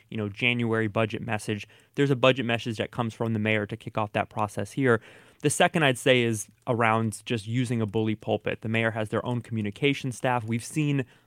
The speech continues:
Liccardo on issues like gun safety, like working with other, uh, mayors in California around homelessness, kind of use that bully pulpit in a role outside of just voting on the city council. And then the third is when it comes to appointing the city manager. That's the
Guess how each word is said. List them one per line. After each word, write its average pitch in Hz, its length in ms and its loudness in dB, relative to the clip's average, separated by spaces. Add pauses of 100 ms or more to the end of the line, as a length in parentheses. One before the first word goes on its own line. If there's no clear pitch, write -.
(360)
Liccardo 139 500 6
on 113 160 4
issues 113 540 -4
like 117 340 -2
gun 113 240 0
safety, 110 600 0
like 117 340 -2
working 120 300 0
with 110 180 0
other, 113 420 2 (300)
uh, 113 180 2
mayors 113 340 2
in 113 60 -4
California 110 540 -2
around 104 220 -2
homelessness, 117 520 -4
kind 127 160 -6
of 107 100 -2
use 127 380 0
that 123 220 0
bully 117 240 0
pulpit 113 440 0 (400)
in 127 120 0
a 117 80 2
role 120 400 2
outside 117 600 0
of 104 200 -2
just 107 240 -4
voting 107 400 0
on 104 140 -2
the 101 60 -6
city 113 240 -10
council. 117 540 -2 (400)
And 156 140 4
then 165 100 4
the 151 80 4
third 170 260 4
is 123 120 2
when 131 100 0
it 120 80 -4
comes 123 220 -6
to 127 60 -2
appointing 120 340 -2
the 110 80 -2
city 107 220 -4
manager. 104 420 -2
That's 120 240 4
the - 180 0